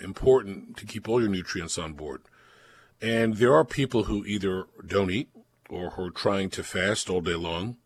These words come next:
and what we typically see is that when people are fasting, 'cause it's a relatively new idea not to eat from midnight until noon the next day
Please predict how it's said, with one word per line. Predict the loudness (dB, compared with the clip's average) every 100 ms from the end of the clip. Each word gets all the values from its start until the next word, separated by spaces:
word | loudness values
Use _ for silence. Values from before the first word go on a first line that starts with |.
| _ _ _ _ _ _ _ _
and | -2 0 2
what | 0
we | -2
typically | 2 4 4 2 0
see | 0 0 0
is | -2
that | -2 -4 -6
when | -10 -10
people | -6 -8 -6
are | -8
fasting, | -4 -2 -2 -4 -8 -8
'cause | -8 -8
it's | -8 -10
a |
relatively | -6 -4 -4 -6
new | -8 -6 -4
idea | -4 -6 -6 -8 _ _ _ _ _ -20 _ _
not | -10 -6 -6
to | -10 -10
eat | -8 -8 -10
from | -10 -10 -10 -14
midnight | -6 -6 -2 -2 -4 -6
until | -8 -10 -8 -6 -6 -8
noon | -4 -2 0 0
the |
next | -2 -6 -8
day | -4 -2 -2 -6